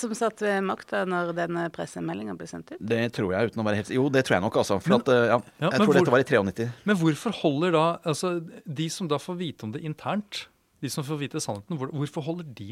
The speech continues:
Speaker 3: tett? Hva er det som, eh
Speaker 2: Altså, eh, vedtakene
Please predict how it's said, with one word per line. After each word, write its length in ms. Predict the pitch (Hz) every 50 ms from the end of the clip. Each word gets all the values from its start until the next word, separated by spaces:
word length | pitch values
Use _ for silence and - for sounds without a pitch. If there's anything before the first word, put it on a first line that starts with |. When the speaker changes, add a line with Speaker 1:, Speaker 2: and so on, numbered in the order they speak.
| -
Speaker 3:
tett? 380 | _ - 294 - _ - - - - - - - - -
Hva 80 | 147 170 175 139
er 80 | 120 127
det 80 | 143
som, 140 | - 190 185 180 175 170 165
eh 140 | 160 160 160 160 _ _ _ _ _ -
Speaker 2:
Altså, 240 | - 127 113 151 156 - - - 117 120 - _ _ -
eh, 260 | - 120 120 113 110 -
vedtakene 720 | 127 123 143 131 110 92 82 - - 101 - - - 127